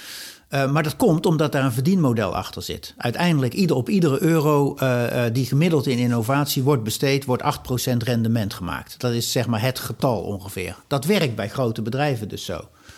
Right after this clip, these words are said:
Dat werkt niet bij, maar bijvoorbeeld een stalsysteem. Er is in Nederland maar één leverancier die een integraal stalsysteem op de markt brengt.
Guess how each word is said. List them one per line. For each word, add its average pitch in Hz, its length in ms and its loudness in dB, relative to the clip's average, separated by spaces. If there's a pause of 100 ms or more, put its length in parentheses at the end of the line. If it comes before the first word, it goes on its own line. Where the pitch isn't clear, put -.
(580)
Dat 151 180 -2
werkt 175 280 0
niet 185 300 2
bij, 135 280 -2 (140)
maar 139 320 -2
bijvoorbeeld 147 420 0
een 165 100 -2
stalsysteem. 135 800 -2
Er 151 80 0
is 156 120 2
in 156 100 2
Nederland 147 400 2
maar 135 160 -2
één 190 240 2
leverancier 131 800 0
die 127 200 -2
een 123 160 -2 (140)
integraal 139 580 0
stalsysteem 135 720 -2
op 117 140 -6
de 117 60 -4
markt 98 320 -4
brengt. 80 340 -10